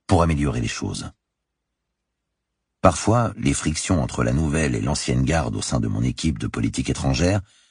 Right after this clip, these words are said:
arrivaient aux oreilles du grand public. Lorsque cela se produisait,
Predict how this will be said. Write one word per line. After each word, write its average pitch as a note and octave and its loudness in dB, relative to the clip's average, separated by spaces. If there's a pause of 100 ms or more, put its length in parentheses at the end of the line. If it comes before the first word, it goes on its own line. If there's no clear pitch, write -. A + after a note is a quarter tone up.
(260)
arrivaient G2+ 2
aux D2+ 2
oreilles E2+ 2
du D2+ 0
grand C#2 0
public. A#1+ -4 (480)
Lorsque D2+ 2
cela D#2 0
se - -2
produisait, B1+ 0